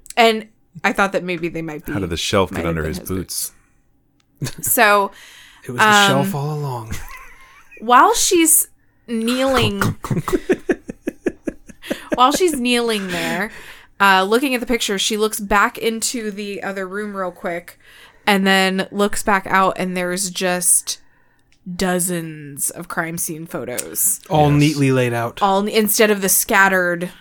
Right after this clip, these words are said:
Speaker 1: ones that she had
Speaker 2: Ah,
Speaker 1: previously
Speaker 2: yes.
Speaker 1: seen.
Speaker 2: Just a mosaic.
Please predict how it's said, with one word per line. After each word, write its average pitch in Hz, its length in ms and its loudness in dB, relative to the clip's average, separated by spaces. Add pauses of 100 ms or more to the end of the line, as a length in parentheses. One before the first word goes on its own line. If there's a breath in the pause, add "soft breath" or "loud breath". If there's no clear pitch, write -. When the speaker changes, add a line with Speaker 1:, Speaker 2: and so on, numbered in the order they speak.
(120 loud breath)
Speaker 1:
ones 175 440 -8
that 175 160 -6
she - 180 -6
had 170 160 -6
Speaker 2:
Ah, - 40 -12
Speaker 1:
previously 170 560 -6
Speaker 2:
yes. - 80 -6
Speaker 1:
seen. 143 480 -10
Speaker 2:
Just - 220 -12
a 87 80 -14 (520)
mosaic. 87 840 -4